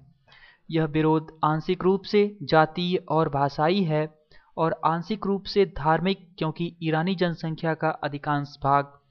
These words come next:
शिया मुस्लिम है, जबकि अधिकांश अरब राष्ट्र सुन्नी बहुसंख्या वाले हैं। जब तक क्षेत्र में बाह्य शक्ति का प्रभुत्व था,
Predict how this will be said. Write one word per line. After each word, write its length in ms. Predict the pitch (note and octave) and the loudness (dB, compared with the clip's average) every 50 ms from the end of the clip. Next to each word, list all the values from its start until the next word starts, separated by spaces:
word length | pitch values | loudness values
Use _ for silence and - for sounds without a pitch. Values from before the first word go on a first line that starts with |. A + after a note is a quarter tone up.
| _ _ _ _ _ _ _ - - | _ _ _ _ _ _ _ -10 -4
शिया 220 | - G3 G#3+ G#3+ | 2 6 6 6
मुस्लिम 440 | G3+ F3+ D#3+ - - D3+ D3+ C#3+ C#3 | 6 6 2 0 -2 -4 -4 -4 -4
है, 280 | C3+ C3+ C3+ C3 - _ _ _ _ _ - - - | -4 -6 -6 -8 -12 _ _ _ _ _ -20 -10 -8
जबकि 260 | D3+ D3 - - D#3+ | -8 -6 -6 -6 -8
अधिकांश 720 | - - C#3+ C#3+ D3 - E3 E3 F3+ G3 G3 - - - _ _ - | -6 -4 -6 -6 -4 -2 -2 0 0 -2 -4 -8 -14 -20 _ _ 2
अरब 240 | D#3+ E3 F#3 G3 F#3+ - - - | 4 4 4 4 2 0 -8 -2
राष्ट्र 460 | D#3 D#3 D3+ D#3 - - - - D#3+ | 2 2 2 2 0 -6 -10 -8 -8
सुन्नी 600 | D#3 - - - F3 E3+ F3 F#3 G3 G3 G3 G#3 G#3 | -8 -8 -6 -4 -4 -2 -2 0 0 -2 -2 -6 -8
बहुसंख्या 640 | E3 D3+ D3+ D3+ D#3 - - D#3+ D#3 D3 - E3 D#3+ | -8 -4 -4 -4 -4 -4 -4 -6 -6 -6 -2 -2 0
वाले 340 | D#3 D#3 D#3+ D#3+ F3 F3+ E3 | 2 4 4 4 2 2 0
हैं। 360 | C#3+ C#3 C3+ B2+ C3 - _ _ _ _ _ _ _ _ _ _ _ - | 0 -2 -4 -6 -8 -12 _ _ _ _ _ _ _ _ _ _ _ -6
जब 120 | - - D#3 - | -2 -2 -2 0
तक 160 | - D#3 - | -2 -4 -4
क्षेत्र 380 | - - E3 D#3+ - - E3 | -4 -4 -4 -4 -2 -2 -2
में 360 | E3 E3 E3+ E3+ F3 F3 - _ _ _ _ _ _ - | 0 0 0 -2 -2 -4 -8 _ _ _ _ _ _ -2
बाह्य 360 | C#3+ D#3+ E3 F3 F#3 G3+ G#3 - - - | 2 4 4 4 4 2 0 -2 -6 -8
शक्ति 560 | - D#3 - - - D#3+ D#3+ E3 E3 D#3+ - | -8 -8 -8 -8 -8 -6 -6 -6 -8 -8 -4
का 120 | - D#3 D3+ | -2 -2 -2
प्रभुत्व 560 | - - D#3 D3 C#3 D3 D3 - - D3 C#3+ | -2 -2 -4 -4 -2 -4 -6 -6 -8 -10 -8
था, 540 | - - - E3 F3+ G3 G3 _ _ _ | -4 -2 0 0 0 0 -4 _ _ _